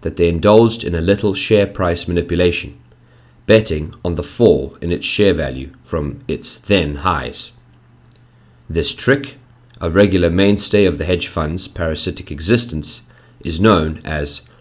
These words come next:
shorting stock. Step one. The vultures borrow shares in the company.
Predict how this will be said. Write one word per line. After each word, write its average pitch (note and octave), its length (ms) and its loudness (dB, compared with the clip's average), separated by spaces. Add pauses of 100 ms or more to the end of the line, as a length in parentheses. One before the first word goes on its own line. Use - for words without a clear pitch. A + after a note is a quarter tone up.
(100)
shorting D2+ 680 -2
stock. - 500 -4 (920)
Step - 380 -4
one. D#2+ 280 -2 (720)
The E2 80 -6
vultures F2+ 680 0 (260)
borrow A#2+ 340 6
shares D2 500 -4
in D#2 160 -6
the D2+ 80 -8
company. C#2+ 440 0